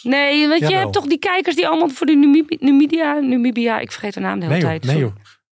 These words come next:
Speaker 2: Vergis je niet in de achterban van Joost Klein.
Speaker 1: Ja, dat is waar. Maar toch,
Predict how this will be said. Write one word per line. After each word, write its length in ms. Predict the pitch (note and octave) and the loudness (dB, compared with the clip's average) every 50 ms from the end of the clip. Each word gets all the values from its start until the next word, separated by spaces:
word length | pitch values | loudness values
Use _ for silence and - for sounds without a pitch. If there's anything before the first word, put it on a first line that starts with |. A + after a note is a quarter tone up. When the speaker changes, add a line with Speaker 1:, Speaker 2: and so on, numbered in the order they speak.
| _ | _
Speaker 2:
Vergis 340 | _ - C3 - - D#3+ - | _ -12 -8 -4 -4 -4 -2
je 60 | - | 0
niet 140 | C#3 D3+ D3 | 0 0 0
in 80 | C#3+ B2+ | 0 -2
de 60 | B2+ | 0
achterban 440 | C3+ B2+ A2 - B2 G#2 G#2 G#2 F#2+ | -2 -4 -4 -4 -4 -2 -2 -2 -2
van 100 | G2 G2 | 0 -2
Joost 240 | F#2+ F#2 F2+ F2 - | -2 -2 -4 -6 -8
Klein. 260 | - - - - - _ _ _ _ _ _ _ _ | -14 -18 -18 -20 -20 _ _ _ _ _ _ _ _
Speaker 1:
Ja, 300 | - A3+ A#3+ C4 C4+ C4 | -6 -4 -2 -2 -2 -2
dat 140 | A3+ A3+ A3 | -4 -4 -4
is 120 | G#3 F3 | -6 -4
waar. 200 | D#3+ D3 C#3 D3 | -4 -4 -2 -4
Maar 120 | F3+ G3 | -4 -2
toch, 420 | - C4+ C4 C4+ - A#2+ - - | -2 -2 -2 -2 -4 -8 -12 -14